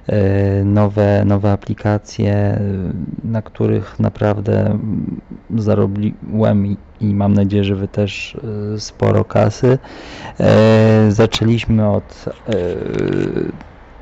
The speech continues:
ekosystem Waves, w sensie tej platformy Waves Exchange, e, gdzie można stake'ować, e, Wavesa, później przeszliśmy przez lokowanie stablecoinów na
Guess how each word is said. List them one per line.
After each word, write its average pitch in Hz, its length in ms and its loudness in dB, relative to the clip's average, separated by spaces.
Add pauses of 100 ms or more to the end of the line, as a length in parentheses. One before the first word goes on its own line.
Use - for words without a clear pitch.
(160)
ekosystem 107 580 -4
Waves, 110 240 2
w - 40 -16
sensie 104 440 -4
tej 101 320 -2
platformy 120 720 0
Waves 117 460 0
Exchange, 123 640 -2 (540)
e, 101 200 0
gdzie 101 600 0
można 104 600 -2 (140)
stake'ować, 104 1040 -4
e, 107 40 -6 (1000)
Wavesa, 113 600 0
później 98 760 -4
przeszliśmy 98 680 -6
przez - 540 -8
lokowanie 98 720 -2
stablecoinów 101 960 0
na 101 240 0